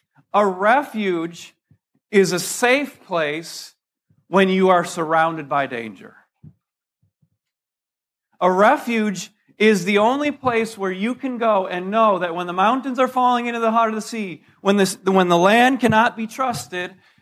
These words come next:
and the ground beneath your feet is falling away, a refuge is the place where you can go and be safe.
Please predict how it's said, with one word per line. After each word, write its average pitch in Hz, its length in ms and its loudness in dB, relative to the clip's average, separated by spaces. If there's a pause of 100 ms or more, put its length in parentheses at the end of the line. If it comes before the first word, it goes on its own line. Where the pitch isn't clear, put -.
(320)
and 190 100 -8
the 190 60 -2
ground 208 340 2
beneath 220 300 -2
your 202 120 -2
feet 247 440 -4
is 160 160 -6
falling 233 520 2
away, 196 580 0 (220)
a 190 120 0
refuge 240 500 0
is 190 220 0
the 202 100 -6
place 202 460 -4
where 208 100 -8
you 196 160 -6
can 180 300 -12
go 175 720 0 (640)
and 190 180 0
be 208 140 0
safe. - 720 -2